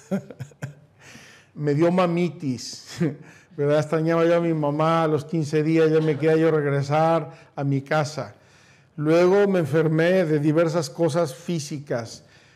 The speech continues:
Luego no podía yo estudiar, dormí mal. Bueno, cantidad de cosas que me pasaron en mi noviciado.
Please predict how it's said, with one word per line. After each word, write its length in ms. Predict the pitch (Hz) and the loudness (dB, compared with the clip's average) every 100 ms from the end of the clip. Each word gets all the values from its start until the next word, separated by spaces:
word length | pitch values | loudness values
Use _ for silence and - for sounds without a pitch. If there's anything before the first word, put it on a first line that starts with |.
| _ | _
Luego 1000 | 151 156 175 196 180 196 196 185 165 143 147 147 - _ - - | -2 2 4 4 4 4 4 2 0 -8 -12 -16 -20 _ -20 -14
no 300 | 180 160 156 | -4 -2 0
podía 240 | 170 175 | 2 4
yo 120 | 175 | 4
estudiar, 760 | 170 175 160 143 160 170 165 147 | 2 -2 -4 2 2 2 2 2
dormí 400 | 151 156 156 170 | 2 2 0 -2
mal. 640 | 156 147 165 165 156 143 - _ - | -2 -2 0 0 -2 -6 -14 _ -8
Bueno, 280 | 170 165 | -6 -6
cantidad 420 | 135 170 160 196 202 | -4 -6 -2 2 2
de 160 | 156 | 2
cosas 380 | 185 202 185 160 | 0 2 2 -2
que 100 | 160 | -2
me 120 | 151 | -4
pasaron 460 | 143 135 160 170 160 | -4 -2 0 0 -2
en 60 | 151 | -2
mi 100 | 147 | -4
noviciado. 760 | 143 139 143 147 135 156 | -4 -4 0 0 0 -2